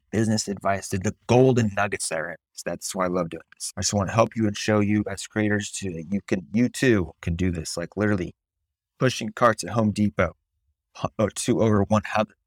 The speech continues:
one hundred thousand subscribers on YouTube. Please, if you like this podcast, click on the podcast app,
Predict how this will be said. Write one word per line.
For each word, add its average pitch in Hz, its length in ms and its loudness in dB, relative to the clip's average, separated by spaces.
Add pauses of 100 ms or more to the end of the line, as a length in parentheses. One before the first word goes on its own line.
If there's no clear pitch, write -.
one 104 260 2
hundred 107 340 0
thousand 95 300 0
subscribers 90 580 -6 (560)
on 85 120 -6
YouTube. 82 340 -10 (100)
Please, 123 240 4
if 117 160 0
you 117 80 2
like 107 160 4
this 110 160 -6
podcast, 104 680 -4 (600)
click 117 280 0
on 120 100 4
the 110 80 -2
podcast 110 500 0
app, 104 160 -2